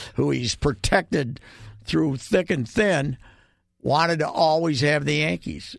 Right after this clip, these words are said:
So then they came up with the twenty game,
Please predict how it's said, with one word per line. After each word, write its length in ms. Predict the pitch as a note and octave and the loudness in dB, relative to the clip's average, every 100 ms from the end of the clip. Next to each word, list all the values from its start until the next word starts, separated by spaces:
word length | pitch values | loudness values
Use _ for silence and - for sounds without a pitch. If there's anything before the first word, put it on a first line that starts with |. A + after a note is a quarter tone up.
| _ | _
So 260 | - C3 A#2+ | -6 -4 -2
then 220 | D3+ F3 | -2 -2
they 120 | E3 | -2
came 300 | C#3 D3 C#3+ | -2 -2 0
up 140 | D3+ C3+ | -2 -2
with 240 | C#3 - | -4 -6
the 100 | A2+ | -10
twenty 520 | - C#3 D#3+ D#3+ D#3+ | -6 -4 -2 -2 -2
game, 1200 | C#3 D3 D3 D3 D3 D3 D3+ D3 D3 C#3+ C#3+ C3 | -2 0 2 2 2 2 0 -2 -4 -4 -2 -4